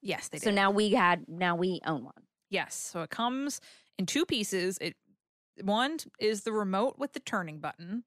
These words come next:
Speaker 1: It's a little tiny thing. And then the clamp that you attach to their, to your e-reader. But they both fit in your hand. Like, they're very small.
Speaker 2: Yeah.
Speaker 1: Um, Bria, what did you think of the automatic page turner?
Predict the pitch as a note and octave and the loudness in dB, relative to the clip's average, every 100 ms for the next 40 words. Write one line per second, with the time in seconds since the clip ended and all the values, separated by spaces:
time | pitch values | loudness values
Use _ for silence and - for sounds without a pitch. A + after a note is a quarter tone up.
0 | _ - F#3 A3+ A#3 A3+ A3+ F#3+ F3+ F#3 | _ -6 -4 -2 -2 -2 -2 -2 -4 -6
1 | - _ - G3 F#3+ F3+ - - C#4 D4 | -12 _ -4 -2 0 -2 -6 -6 -2 -2
2 | - - - G3+ G3 G3 F3+ - F3 D#3+ | -4 -4 -4 -2 -2 0 -2 -4 -6 -6
3 | _ - F3+ E3+ F3 D#3+ B2 A#2 G3+ A3 | _ -10 -8 -6 -6 -6 -6 -4 0 2
4 | C#4+ D#4 - C#4+ - A3+ G#3+ E3+ D3+ - | 2 0 0 0 0 0 0 -2 -6 -10
5 | F3 - G3+ G#3 G3 - F3 D2+ - F3+ | -10 -2 0 2 0 -2 -6 -10 -12 -4
6 | F#3 D#3 - F#3+ E3+ C3 F#3 A3 C#3 - | 0 0 0 0 0 -2 -4 -2 -2 -2
7 | G3 - G3 G3 E3 - - B3 - E3 | -2 -2 -4 -4 -6 -8 -14 -8 -4 -2
8 | E3 D#3 D3 - - F#3 - - G#3+ | -4 -6 -8 -10 -12 -12 -14 -14 -16